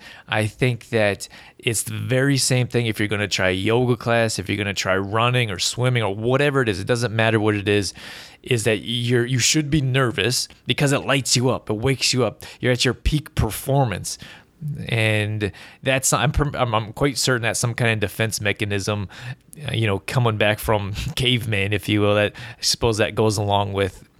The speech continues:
CrossFit here and what they believe in nutrition-wise, which I don't believe in, by the way. And, uh, maybe I'll get into that in another show, but I'm not gonna talk a whole lot about nutrition here. The CrossFit, um, movement is much different than what I believe.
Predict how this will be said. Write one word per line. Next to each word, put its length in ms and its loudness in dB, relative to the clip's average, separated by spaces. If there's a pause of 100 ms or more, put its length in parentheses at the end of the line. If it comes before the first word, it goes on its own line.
(160)
CrossFit 500 2
here 200 2
and 100 0
what 100 0
they 140 2
believe 320 0
in 100 0
nutrition-wise, 840 0 (580)
which 200 0
I 120 2
don't 360 0
believe 320 0
in, 120 -2
by 160 2
the 80 -2
way. 240 -4 (340)
And, 180 2
uh, 180 2
maybe 220 2
I'll 80 2
get 180 0
into 140 -2
that 140 2
in 80 -4
another 240 2
show, 160 2
but 100 2
I'm 60 0
not 140 2
gonna 160 -4
talk 220 0
a 40 -8
whole 120 2
lot 120 4
about 240 0
nutrition 480 0
here. 200 2 (320)
The 80 -4
CrossFit, 1040 0
um, 400 -2
movement 540 0
is 160 -2
much 280 0
different 340 0
than 240 -4
what 140 0
I 120 4
believe. 380 0